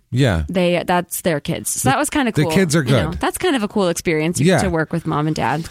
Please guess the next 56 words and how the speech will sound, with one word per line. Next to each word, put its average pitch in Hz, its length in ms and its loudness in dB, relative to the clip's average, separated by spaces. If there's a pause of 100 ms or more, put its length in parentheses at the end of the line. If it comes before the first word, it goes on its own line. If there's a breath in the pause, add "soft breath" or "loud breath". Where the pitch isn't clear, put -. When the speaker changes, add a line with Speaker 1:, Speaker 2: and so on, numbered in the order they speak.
(120)
Speaker 1:
And 226 180 4
you 175 60 6
get 143 200 2
that 120 180 4
on 101 160 4
film 90 360 4
of 82 180 2
you 87 120 4
Speaker 2:
Yeah. 87 160 2 (100)
Speaker 1:
doing 85 280 4
that. 82 240 2
You 104 120 2
know, 78 160 2
when 87 120 2
they're 87 120 2
Speaker 2:
Yeah. 90 120 2
Speaker 1:
older, 85 260 2
they 82 100 2
get 80 140 0
to - 80 -4
see 90 200 0
that. 73 240 0
That's 76 180 -4
pretty, 82 180 0
Speaker 2:
Yeah. 80 140 0
Speaker 1:
that's 78 160 -4
pretty 76 180 -4
cool. 67 220 -6 (100)
Speaker 2:
And 262 120 2
apparently 302 360 2
most 226 220 2
of 226 60 -6
their 233 160 2
lines 180 340 0
were 185 100 0
improv, 170 680 0
and 185 200 0
it 120 100 -6
was 180 240 -2
pretty 262 260 -2
funny 175 280 0
because 175 300 -2
those 170 200 -2
kids 175 240 -4 (160)
are 151 380 0 (120)
funnier 160 440 -2
than, 147 480 -4
like, 151 200 -6
seventy-five 151 580 -4
percent 185 260 -6
of 131 80 -4
the - 60 -8
people - 300 -8
in - 80 -8
this - 160 -8
movie. - 420 -10